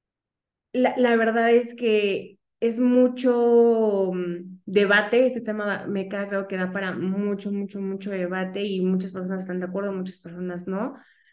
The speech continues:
pero yo lo único que te puedo decir a ti que estás <laughs> afuera y, y si lo necesitas escuchar, es que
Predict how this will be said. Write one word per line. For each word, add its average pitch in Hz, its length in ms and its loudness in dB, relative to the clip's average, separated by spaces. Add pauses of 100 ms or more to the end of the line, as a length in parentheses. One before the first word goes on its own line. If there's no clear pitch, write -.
(520)
pero 220 520 4
yo 202 220 6
lo 254 120 10
único 247 180 8
que 240 80 -2
te 202 120 -4
puedo 208 180 -2
decir 208 340 0
a 202 120 -4
ti 208 120 -8
que 208 80 -4
estás 208 240 -4
<laughs> - 20 0
afuera 220 520 2
y, 196 280 -4
y 185 60 -6
si 208 100 -6
lo 196 120 -2
necesitas 196 340 -4
escuchar, 185 800 -4 (720)
es 208 220 -4
que 226 720 0